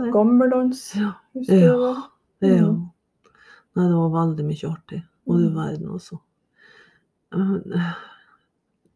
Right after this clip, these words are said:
Speaker 1: jeg følte egentlig at vi har fryktelig med tid.
Speaker 2: Mm.
Speaker 1: Selv om det var travelt, men du har for det med tid lell til å ta seg,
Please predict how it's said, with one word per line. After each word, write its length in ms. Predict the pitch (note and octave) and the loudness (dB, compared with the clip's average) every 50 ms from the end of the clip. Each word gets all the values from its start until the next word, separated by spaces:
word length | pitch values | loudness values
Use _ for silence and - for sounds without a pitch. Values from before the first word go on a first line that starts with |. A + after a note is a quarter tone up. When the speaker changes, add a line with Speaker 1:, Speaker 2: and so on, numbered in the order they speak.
| _ _ _ _ _ _ _ - | _ _ _ _ _ _ _ -8
Speaker 1:
jeg 80 | - G#3 | -8 -8
følte 400 | - - - _ _ _ - G#3+ | -8 -8 -14 _ _ _ 2 4
egentlig 260 | A3 G#3+ E3 C#3+ - | 6 4 4 2 0
at 120 | D#3+ D3+ - | -4 -2 -2
vi 60 | F#3 | 0
har 100 | F#3 F3+ | 0 0
fryktelig 400 | F3 - F#3+ G3 - - D#3+ D3 | -2 -2 -4 -6 -4 -4 -2 -2
med 160 | D3 D#3+ E3 | -2 -2 -2
tid. 260 | - - C3+ D3 - - _ - - - _ - - - - - - - | -2 -2 -4 -4 -4 -10 _ -20 -20 -20 _ -20 -20 -20 -20 -20 -14 -8
Speaker 2:
Mm. 320 | C4 B3 G#3 F3 G#3+ A#3+ - _ - _ _ _ _ _ _ - - - - - - - - - | -6 -6 -6 -6 -8 -14 -18 _ -20 _ _ _ _ _ _ -20 -20 -20 -20 -18 -16 -12 -10 -10
Speaker 1:
Selv 280 | E3+ - - G#3+ F#3+ F3 | -10 0 2 2 4 4
om 160 | E3+ F3 F3+ | 4 2 2
det 100 | F3 F3 | 2 2
var 100 | F3 E3+ | 0 0
travelt, 540 | E3+ - A#3+ B3+ F3 D#3 C3 C3+ - - - | -2 -2 -2 0 0 0 -2 -4 -6 -6 -4
men 140 | G3+ G3 G3 | -2 0 0
du 80 | G3 | 0
har 280 | F#3+ F#3 F#3 F3 D#3+ D#3 | 0 0 -2 -2 -2 -4
for 180 | D3+ - A3 A3 | -4 -2 0 0
det 80 | G#3 F3 | 2 2
med 180 | E3+ F3+ F3 - | 0 0 -2 -6
tid 360 | - - E3+ D#3+ D#3 D#3 D#3+ | -10 -8 -6 -2 0 0 0
lell 420 | E3+ D#3 C3+ C3+ C#3+ F3 G3+ A#3 G#3 | 0 0 -2 -4 -6 -6 -8 -10 -6
til 120 | - G#3 G3 | -2 0 0
å 160 | F#3+ F#3+ - _ _ _ | 0 0 -4 _ _ _
ta 320 | - G#3+ G3 F#3 F#3 F#3 | -6 -4 -4 -2 -2 -4
seg, 240 | F3+ - - F#3+ F#3 | -6 -6 -6 -8 -8